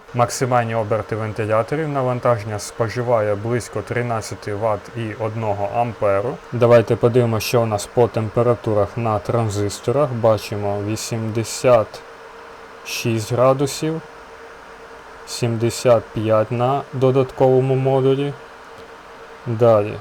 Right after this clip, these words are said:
сімдесят один, сімдесят вісім. Ну, тобто ми бачимо, що на основному модулі трішечки більше у нас,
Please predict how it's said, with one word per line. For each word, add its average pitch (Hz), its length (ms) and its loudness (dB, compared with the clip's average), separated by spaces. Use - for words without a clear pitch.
сімдесят 120 1080 0
один, 113 580 -2
сімдесят 117 720 0
вісім. 123 440 -4
Ну, 139 180 -2
тобто 131 260 0
ми 135 140 0
бачимо, 123 440 2
що 117 280 -4
на 127 120 2
основному 127 640 2
модулі 156 540 2
трішечки 120 580 -4
більше 117 600 -2
у 123 60 -2
нас, 113 440 0